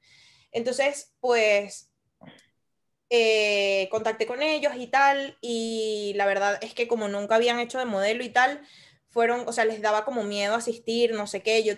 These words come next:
le, o sea, le decía como que a mí me hiciera demasiada ilusión, o sea, si no yo resuelvo con, con otra cosa, pero me haría demasiada ilusión que pertenecieras al trabajo, porque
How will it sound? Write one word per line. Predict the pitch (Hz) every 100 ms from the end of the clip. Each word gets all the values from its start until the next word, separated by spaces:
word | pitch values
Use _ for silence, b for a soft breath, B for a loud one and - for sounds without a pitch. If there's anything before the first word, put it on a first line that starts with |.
| -
le, | 233 220 226
o | 214
sea, | 214
le | 208
decía | 196 202
como | 202 285
que | 233
a |
mí | 214
me | 220
hiciera | 233 269
demasiada | 302 294 233 240
ilusión, | 269 285 - 262 262 311 -
o |
sea, | 233
si | 226 233
no |
yo | 220 262
resuelvo | 302 311 285 311
con, | 320 277 202 - b b b _
con | 233 233
otra | 233 240 262
cosa, | 330 330 220
pero | 226
me | 226
haría | 220 220
demasiada | 240 285 - 262
ilusión | 285 240 240
que | 226
pertenecieras | 240 285 247 220 208 208 220
al | 269
trabajo, | 233 247 254 254 127
porque | 226 220 190 -